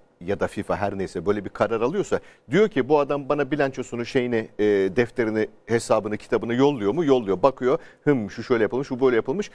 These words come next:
<laughs> Bu-, bunun üzerinden hareket ediyor. Bizde tabii bu kadar şeffaf bir yönetim henüz şey yapamadığımız için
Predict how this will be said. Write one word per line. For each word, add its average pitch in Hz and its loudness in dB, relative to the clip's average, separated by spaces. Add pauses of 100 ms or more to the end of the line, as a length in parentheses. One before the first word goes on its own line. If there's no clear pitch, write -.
(120)
<laughs> - -20
Bu-, 107 0
bunun 160 2
üzerinden 127 4
hareket 98 -2
ediyor. 92 -4
Bizde 110 -2
tabii 113 -4
bu 107 -16
kadar 110 0
şeffaf - -4
bir 104 -10
yönetim 101 -4 (280)
henüz 120 -2
şey - -4
yapamadığımız 117 -2
için 143 -6